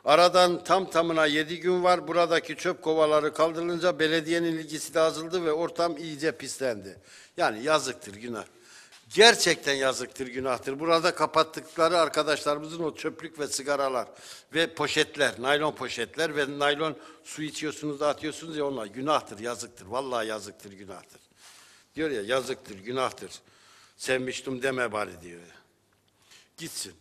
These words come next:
Süre biter, süre yeniden gelir. Süre kolay. Yani süre süre geliriz, süre süre gideriz. Bu işler böyledir. Nerede ne var? Bir bakayım nereyi Hatta İleri Gazetesi'ni bir getirelim de.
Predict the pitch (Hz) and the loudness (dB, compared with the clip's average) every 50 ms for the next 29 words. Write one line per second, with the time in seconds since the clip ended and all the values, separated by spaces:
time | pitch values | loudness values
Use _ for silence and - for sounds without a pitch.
0 | _ _ - - - 175 165 170 165 143 151 143 - 156 156 123 - - 151 156 | _ _ -18 -12 -8 -4 -2 -2 -2 -4 -4 -4 -2 -2 -2 -2 -4 -4 -2 -2
1 | 151 147 151 143 135 131 120 131 131 127 117 120 110 92 107 113 - - - 156 | 0 0 0 0 -2 -2 -2 -2 -2 0 -2 -2 -4 -4 -6 -10 -10 -10 -6 -4
2 | 170 156 - - 156 135 95 85 87 - - _ _ _ _ _ _ _ _ _ | -4 -4 -4 -4 -4 -6 -6 -8 -12 -16 -20 _ _ _ _ _ _ _ _ _
3 | _ _ _ _ _ _ - 127 110 107 107 101 - 147 147 160 156 139 - - | _ _ _ _ _ _ -10 -10 -10 -10 -10 -10 -10 -6 -2 -2 -2 -2 -2 -4
4 | 135 127 123 101 - - - _ _ _ _ _ _ _ _ _ _ _ - - | -2 -2 -2 -2 -4 -8 -18 _ _ _ _ _ _ _ _ _ _ _ -20 -20
5 | _ _ _ - 127 120 110 104 107 120 151 143 - - - 139 131 131 113 - | _ _ _ -2 0 0 0 -2 -6 -10 -10 -10 -10 -8 -4 0 0 0 0 -2
6 | - 117 107 104 98 90 101 131 139 143 147 139 131 143 131 - - - - - | -6 -8 -8 -8 -8 -8 -8 -4 2 4 4 4 4 2 -2 -6 -12 -16 -18 -20
7 | - - - - _ _ - 135 143 127 123 - 147 139 135 135 135 131 135 131 | -20 -20 -20 -20 _ _ -8 -6 -6 -4 -2 -2 0 0 0 0 0 0 0 -2
8 | 123 131 147 139 143 147 139 135 131 123 110 120 117 117 98 107 113 113 123 123 | -2 -2 -4 -2 -2 0 2 2 2 0 0 -2 -4 -6 -6 -10 -10 -8 -6 -6
9 | 117 110 123 139 151 - - - _ _ _ - - _ _ _ - 123 123 135 | -4 -4 -4 -4 -4 -6 -10 -16 _ _ _ -20 -20 _ _ _ -12 -6 -4 -4
10 | 120 - - 135 120 110 107 90 - - 120 127 127 123 120 113 110 104 92 - | -4 -4 -6 -10 -8 -8 -10 -12 -12 -6 -4 -2 -2 0 -2 -2 -4 -6 -10 -14
11 | - _ _ - - 113 113 - - - - - 220 214 240 226 220 208 202 190 | -20 _ _ -12 -8 -6 -6 -6 -6 -8 -4 0 6 8 10 10 10 10 10 8
12 | 170 - - 165 - - 165 170 160 165 156 160 156 - - 147 165 165 165 165 | 8 6 4 2 0 0 0 -2 -2 0 2 2 2 2 2 0 0 0 0 0
13 | 151 120 107 95 | -2 -4 -6 -8